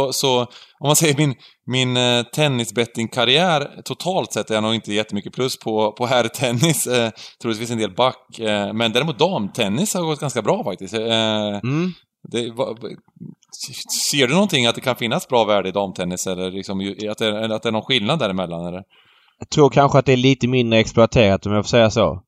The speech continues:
Speaker 2: Många som är duktiga på, på spel på tennis fokuserar på damtennis. Jag vet inte, för, det kanske är enklare. Jag, jag vet inte. Jag har lite svårt att, eh,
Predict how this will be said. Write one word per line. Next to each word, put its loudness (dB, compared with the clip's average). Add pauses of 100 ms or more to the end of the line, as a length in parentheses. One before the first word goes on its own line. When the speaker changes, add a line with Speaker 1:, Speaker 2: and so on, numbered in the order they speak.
(120)
Speaker 2:
Många 6
som 4
är 6
duktiga 4
på, 2
på -6
spel 4
på -8
tennis 0 (260)
fokuserar 2
på 0
damtennis. 2
Jag 2
vet 4
inte, -6
för, -4
det -4
kanske 2
är 4
enklare. -2
Jag, 4
jag 4
vet 2
inte. -4
Jag 8
har 6
lite 2
svårt 0
att, -2
eh, 2